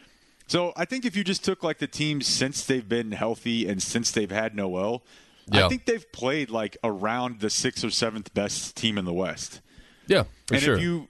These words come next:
Speaker 1: just add in natural improvement of guys like Barnes, guys like Noel, and, uh, maybe even a little bit more from Curry,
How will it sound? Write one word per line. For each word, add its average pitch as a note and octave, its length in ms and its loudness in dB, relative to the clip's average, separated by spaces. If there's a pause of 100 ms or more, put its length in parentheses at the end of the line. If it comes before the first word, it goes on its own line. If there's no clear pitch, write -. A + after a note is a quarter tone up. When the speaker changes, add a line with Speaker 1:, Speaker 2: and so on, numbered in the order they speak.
Speaker 1:
just D#3 340 0
add D3+ 240 2
in D#3 260 -2
natural B2 460 0
improvement G#2 680 0
of F#2 160 -4
guys G#2 280 0
like G#2 220 -4
Barnes, G2+ 360 0
guys G2+ 280 0
like G2 180 -2
Noel, F#2+ 540 -2 (520)
and, F#2+ 380 0
uh, F#2 240 0
maybe G2+ 220 0
even G#2 180 0
a G2 40 -2
little G2+ 180 0
bit G2 120 -4
more G2+ 180 -2
from F#2 180 -10
Curry, F2+ 540 -4